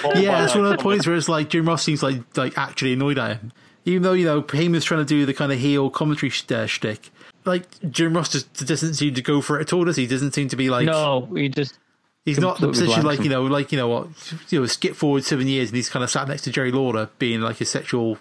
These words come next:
Speaker 2: you know, rapist, but verbally. And, like, you know, he seems, he seems much more willing to put up with that than he does with, with the Paul Heyman shtick in nineteen ninety.
Speaker 1: Well,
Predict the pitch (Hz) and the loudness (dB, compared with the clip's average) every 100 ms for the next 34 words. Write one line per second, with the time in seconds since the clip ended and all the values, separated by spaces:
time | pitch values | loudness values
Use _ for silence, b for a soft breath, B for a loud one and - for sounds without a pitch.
0 | _ - 113 104 113 - 127 123 110 110 | _ -6 -4 -4 -6 -6 -4 -4 -4 -6
1 | - - - 127 120 127 113 110 - _ | -10 -14 -8 -4 0 0 0 -2 -6 _
2 | B B B 143 135 135 139 135 131 - | B B B -2 -2 0 0 0 0 0
3 | 147 - 139 170 151 190 165 190 180 175 | -2 0 0 0 2 2 2 2 2 2
4 | 156 - 170 151 151 139 131 151 139 123 | 0 0 0 2 0 0 0 0 0 0
5 | 147 127 - 139 151 139 117 - 123 127 | 0 0 0 0 2 0 0 -2 -2 0
6 | 123 123 127 131 123 104 - 143 156 151 | 0 0 0 0 0 -2 -2 0 0 -2